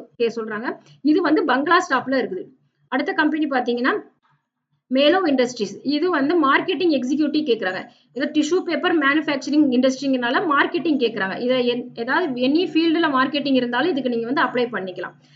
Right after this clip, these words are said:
இந்த, இந்த கம்பெனி எங்க இருக்குன்னு பாத்தீங்கன்னா, குமார் நகர்ல இருக்குது. அடுத்த கம்பெனி பாத்தீங்கன்னா, குரோனி கார்மெண்ட்ஸ். இந்த, இங்க வந்து கார்மெண்ட்ஸ்ல வந்து செக்கிங் இன்சார்ஜ் மாதிரி கேக்குறாங்க. செக்கிங் இன்சார்ஜ்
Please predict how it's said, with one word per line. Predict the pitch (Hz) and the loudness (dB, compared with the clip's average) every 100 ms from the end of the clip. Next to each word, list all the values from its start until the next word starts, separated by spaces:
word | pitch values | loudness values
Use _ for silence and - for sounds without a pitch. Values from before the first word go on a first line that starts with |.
| _ 262 | _ 0
இந்த, | 302 330 302 277 | 4 4 2 0
இந்த | 269 269 285 | -2 -4 -4
கம்பெனி | 285 269 339 | -4 -2 0
எங்க | 285 294 | 0 0
இருக்குன்னு | 302 294 254 | 0 0 -2
பாத்தீங்கன்னா, | 233 294 - | -2 -2 0
குமார் | 285 302 302 | 2 2 2
நகர்ல | 262 240 226 | 0 -2 -2
இருக்குது. | 196 190 190 - _ _ | -2 -4 -10 -14 _ _
அடுத்த | 247 302 392 | -4 -2 0
கம்பெனி | 339 311 320 | 2 2 0
பாத்தீங்கன்னா, | 294 269 226 240 269 359 | 0 0 -2 -2 -2 -2
குரோனி | 262 294 311 330 339 302 - _ _ _ _ _ _ _ - | -2 0 2 2 0 -4 -12 _ _ _ _ _ _ _ -8
கார்மெண்ட்ஸ். | 254 226 208 190 - - | -2 0 0 -4 -10 -6
இந்த, | 262 294 285 269 | -2 0 0 0
இங்க | 285 339 | 0 0
வந்து | 311 262 285 285 | 0 2 2 2
கார்மெண்ட்ஸ்ல | 262 294 359 381 - 247 | 4 4 4 2 0 -2
வந்து | 254 359 | 0 -2
செக்கிங் | - 277 349 381 | 0 0 2 2
இன்சார்ஜ் | 330 302 254 226 | 2 4 2 -2
மாதிரி | 240 285 285 | -2 -2 0
கேக்குறாங்க. | 220 202 196 - - _ - | -2 -2 -4 -8 -20 _ -6
செக்கிங் | 294 330 330 | -2 2 4
இன்சார்ஜ் | 320 302 370 | 4 4 2